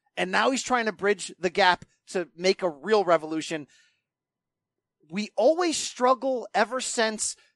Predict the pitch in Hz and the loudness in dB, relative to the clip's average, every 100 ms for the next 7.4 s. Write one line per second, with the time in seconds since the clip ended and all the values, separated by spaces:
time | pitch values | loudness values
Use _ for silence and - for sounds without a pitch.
0 | - - 220 208 208 214 220 - 190 208 | -8 0 2 2 2 0 -2 -6 -2 -2
1 | 214 220 202 202 - 214 208 - - - | 0 0 -2 -6 -10 -8 -6 -8 -10 -10
2 | 214 214 214 214 208 220 214 208 185 220 | -10 -10 -4 -2 -4 -6 -10 -8 -4 -4
3 | 220 _ _ - 202 - 220 240 233 226 | -4 _ _ -10 -8 2 4 4 2 -2
4 | 185 208 202 165 - 135 196 202 220 202 | 0 2 4 2 -4 2 2 2 -2 -6
5 | 185 - 190 - 185 180 170 - 165 175 | -6 -8 -10 -2 -2 0 -2 -4 0 0
6 | - 220 202 185 190 196 208 185 170 196 | 0 -10 -10 -8 -6 -4 -4 -6 -8 -6
7 | 196 202 208 | -6 -2 -4